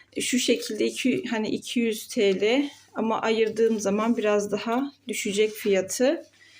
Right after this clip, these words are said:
Bu var. Bir tane var bu elimde arkadaşlar. Böyle bunu, e, tek kaldı almak isterseniz.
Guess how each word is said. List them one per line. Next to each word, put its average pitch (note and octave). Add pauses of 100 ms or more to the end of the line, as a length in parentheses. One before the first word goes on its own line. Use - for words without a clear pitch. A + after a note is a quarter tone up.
(280)
Bu A#3+
var. A3+
Bir B3
tane G3+
var F3
bu -
elimde F#3
arkadaşlar. F#3+ (720)
Böyle A#3 (520)
bunu, A3+ (460)
e, G3 (380)
tek G#3+
kaldı G3 (400)
almak F#3
isterseniz. -